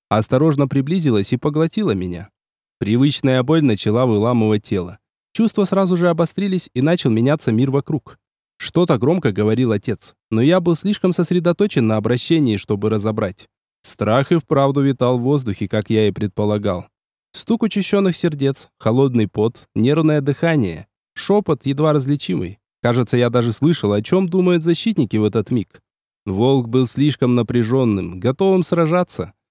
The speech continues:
но не почувствовав, кроме страха, агрессию,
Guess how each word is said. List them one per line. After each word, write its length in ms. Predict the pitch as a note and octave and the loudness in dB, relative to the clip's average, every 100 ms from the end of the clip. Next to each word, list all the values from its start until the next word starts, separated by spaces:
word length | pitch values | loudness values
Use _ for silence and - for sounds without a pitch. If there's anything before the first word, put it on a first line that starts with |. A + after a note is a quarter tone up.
| _ _ | _ _
но 140 | G#2 | 2
не 120 | A2+ A#2+ | 2 4
почувствовав, 640 | C3 B2 G#3 - F3 D#3+ | 2 0 -2 0 0 0
кроме 260 | - D#3 D3+ | 0 0 0
страха, 460 | C3+ C#3+ C#3+ - B2+ | -2 -2 -2 -2 -2
агрессию, 720 | A#2 B2 D#3+ - - E2+ G#2 | -2 -2 -2 -6 -12 -12 -14